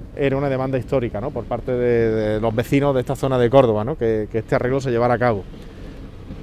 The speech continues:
Y hoy por fin, pues, empezamos a ver la respuesta. Son ocho meses de ejecución de obra, con lo cual aproximadamente para principios del verano del año que viene debe estar culminada esta actuación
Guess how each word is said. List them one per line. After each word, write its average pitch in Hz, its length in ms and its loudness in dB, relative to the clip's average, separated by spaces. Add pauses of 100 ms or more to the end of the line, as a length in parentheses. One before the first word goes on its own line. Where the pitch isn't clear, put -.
(160)
Y 165 120 12
hoy 160 180 12
por 165 160 4
fin, 180 240 4
pues, 156 140 4
empezamos 135 360 2
a 135 40 8
ver 135 100 8
la 139 140 6
respuesta. 113 500 0 (220)
Son 147 320 2
ocho 156 240 2
meses 151 400 2
de 139 160 2
ejecución 131 480 0
de 135 80 2
obra, 185 260 6
con 135 100 2
lo 123 80 2
cual 135 320 4 (600)
aproximadamente 143 960 4
para 139 500 4 (220)
principios 143 600 -2
del 135 120 -2
verano 135 440 0
del 127 120 0
año 123 180 -2
que 120 100 -2
viene 135 300 2 (580)
debe 143 200 2
estar 151 260 2
culminada 143 480 2
esta 143 140 -2
actuación 180 460 2